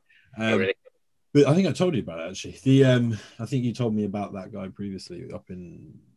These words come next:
Speaker 1: Nottingham the other week. But the, um, uh, so on that note, I was gonna say, like,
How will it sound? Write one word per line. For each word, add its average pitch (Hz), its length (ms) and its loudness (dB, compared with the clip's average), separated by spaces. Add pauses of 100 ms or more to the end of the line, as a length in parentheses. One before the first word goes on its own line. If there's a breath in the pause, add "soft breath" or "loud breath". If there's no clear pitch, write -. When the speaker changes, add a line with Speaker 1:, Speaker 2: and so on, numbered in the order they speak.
(140)
Speaker 1:
Nottingham 82 400 -16
the 87 80 -16
other 87 120 -14
week. 95 280 -12
But 104 140 -4
the, 110 180 0
um, 101 340 -4 (880 soft breath)
uh, 120 340 2
so 143 260 0
on 151 140 2
that 131 160 0
note, 139 140 0
I - 20 2
was 117 100 0
gonna 117 140 -6
say, 135 160 0
like, 104 260 -2